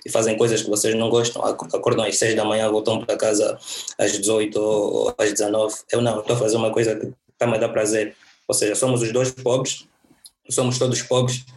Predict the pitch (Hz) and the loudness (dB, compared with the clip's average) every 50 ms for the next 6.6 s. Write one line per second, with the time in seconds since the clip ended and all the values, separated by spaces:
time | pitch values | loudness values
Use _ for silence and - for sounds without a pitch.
0 | - - - _ _ _ - - - 127 123 123 123 117 107 - - - - 156 | -20 -20 -20 _ _ _ -4 -2 0 0 0 0 0 -2 -2 -2 -6 -6 -6 -4
1 | - - 139 131 123 127 127 123 117 117 120 - - 113 110 104 - - - _ | -2 0 0 0 0 2 0 0 0 -2 -2 0 0 0 0 0 -4 -6 -10 _
2 | _ - _ _ _ _ _ _ _ _ _ - 131 117 117 123 120 117 110 104 | _ -20 _ _ _ _ _ _ _ _ _ -2 0 0 0 0 0 0 -2 -4
3 | - 107 107 - - 117 127 131 123 117 120 117 - 127 127 123 123 127 - - | -4 -4 -2 0 0 2 2 2 2 0 0 0 0 2 2 2 2 0 -2 -4
4 | - - 120 120 110 - - - - - - - - - - 117 113 110 117 117 | -6 -2 0 0 0 0 -4 -12 -16 -18 -18 -20 -14 -4 0 0 2 2 2 0
5 | 120 - 120 - - - 127 117 113 - 113 110 113 104 104 107 - - 113 117 | 0 -4 -6 -4 -2 0 0 0 0 0 0 0 0 0 0 0 0 0 0 0
6 | 110 113 117 - - - 113 110 113 113 117 | 0 0 0 0 0 0 0 0 -2 -2 -6